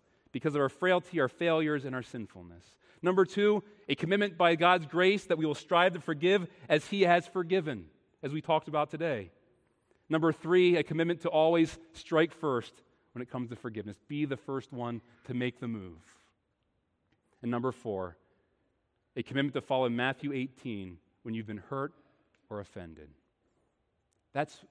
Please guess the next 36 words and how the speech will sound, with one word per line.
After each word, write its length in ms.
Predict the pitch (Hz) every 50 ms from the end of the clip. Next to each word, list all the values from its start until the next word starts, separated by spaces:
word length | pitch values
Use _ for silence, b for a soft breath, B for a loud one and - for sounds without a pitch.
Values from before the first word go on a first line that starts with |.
| _ _
what 180 | 127 127 - 117
God 240 | 123 123 120 117
asks 360 | 120 117 120 120 - - - -
of 120 | 113 110
us 320 | 107 104 101 - - - _ _ _ _
today. 420 | - 104 95 85 78 73 71 - _ _ _ _ _ _ _ -
Not 180 | 139 156 170
just 220 | 147 160 151 - -
today, 460 | 170 139 123 110 104 101 101 95 - _ _ _ _ _ _ _ _ _ _ _ _ _ _
but 220 | - 127 - _ -
moving 320 | 147 143 156 143 147 143
forward, 540 | - - - 151 151 139 117 107 98 87 85 - _ _ _ _ _ _ _ -
onward, 440 | 135 135 143 139 123 113 107 104 - -
every 280 | 156 165 151 160 160
single 300 | 147 - - 151 143 143
day 460 | 131 107 110 107 104 104 101 101 104 101 _ _ _ _ 95
of 80 | 87
our 100 | 98 92
lives. 280 | 85 82 76 71 - - _ _ _ b b b b b b b b b _ _ _ _ _ _ _ _ _ _ _ _ _ _ _ _ _ _ _ _ _ _ _ _ _ _ _ _ _
And 140 | - 117 117
by 140 | 113 113 117
this, 280 | 117 131 151 151 - -
the 120 | - 127
Bible 340 | 113 123 120 123 123 123 117
says, 240 | - - 120 113 110
"Will 180 | 117 113 123 -
all 340 | 143 151 165 170 175 165
the 60 | 147 139
world 160 | 135 127 127
know 120 | 123 120
that 100 | 117 123
we 120 | 123 131 139
are 80 | 135
his 260 | 131 123 156 180 175
disciples, 540 | 147 156 143 - 143 127 117 110 - 113 104
the 160 | 113 113 110